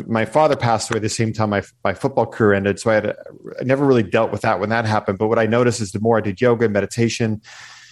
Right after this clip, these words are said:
I was able to, to look at my father's passing differently. I was also able to look at my career differently, because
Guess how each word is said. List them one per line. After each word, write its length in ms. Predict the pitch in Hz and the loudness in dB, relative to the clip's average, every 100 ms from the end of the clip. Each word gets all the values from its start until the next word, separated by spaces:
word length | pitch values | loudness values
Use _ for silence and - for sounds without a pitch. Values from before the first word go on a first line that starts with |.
| _ _ - | _ _ -2
I 60 | |
was 160 | 110 127 | 2 2
able 180 | 120 120 | 2 0
to, 400 | 123 113 107 - - _ _ | 2 2 0 -6 -20 _ _
to 200 | - 135 - | -4 -4 0
look 160 | 127 127 | -2 0
at 60 | |
my 80 | 117 | -2
father's 340 | 127 120 107 | 0 0 0
passing 460 | - 110 110 - 107 | -2 -2 0 0 0
differently. 420 | 113 - 120 127 | 0 -2 0 2
I 60 | 113 | 2
was 100 | 113 | 2
also 260 | 143 170 | 0 4
able 200 | 151 117 | 2 4
to 80 | 117 | 2
look 160 | 113 117 | 0 -2
at 100 | 104 | -2
my 180 | 101 92 - | -4 -6 -16
career 420 | - 143 165 143 | -2 2 4 4
differently, 400 | 117 - 101 101 | 0 0 -4 -4
because 400 | 113 117 104 | -2 -2 -4